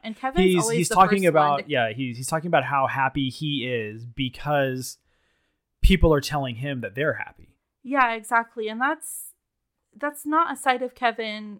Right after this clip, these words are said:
Speaker 1: we've always got.
Speaker 2: Mm-hmm.
Speaker 1: We had started getting it more.
Speaker 2: Yeah.
Speaker 1: And now we have this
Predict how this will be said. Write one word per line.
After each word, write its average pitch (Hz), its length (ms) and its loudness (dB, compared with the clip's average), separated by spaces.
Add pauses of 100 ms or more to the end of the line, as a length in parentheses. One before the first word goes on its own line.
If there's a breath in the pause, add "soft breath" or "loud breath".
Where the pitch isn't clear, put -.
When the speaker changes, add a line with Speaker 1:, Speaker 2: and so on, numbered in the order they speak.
Speaker 1:
we've 208 280 -16
always 190 420 -6
got. 165 280 -6 (180)
Speaker 2:
Mm-hmm. 117 220 -8 (120)
Speaker 1:
We 247 180 -10
had 247 160 -10
started 254 560 -2
getting 202 320 -8
it 175 140 -14
more. 175 400 -14 (280)
Speaker 2:
Yeah. - 180 -18 (240)
Speaker 1:
And 226 140 -10
now 214 200 -2
we 214 120 -6
have 196 240 -2
this - 320 -16